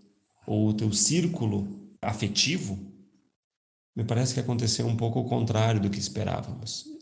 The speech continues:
Me parece que estamos muito secos, rígidos, ou seja,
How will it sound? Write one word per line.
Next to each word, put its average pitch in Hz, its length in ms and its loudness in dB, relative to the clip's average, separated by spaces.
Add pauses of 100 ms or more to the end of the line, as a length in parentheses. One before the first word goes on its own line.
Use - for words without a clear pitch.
(120)
Me - 100 -8
parece 110 380 -2
que - 80 -10
estamos 113 400 0
muito 123 800 2 (840)
secos, - 1120 -2 (880)
rígidos, 127 1120 2 (960)
ou 110 120 -2
seja, 117 440 2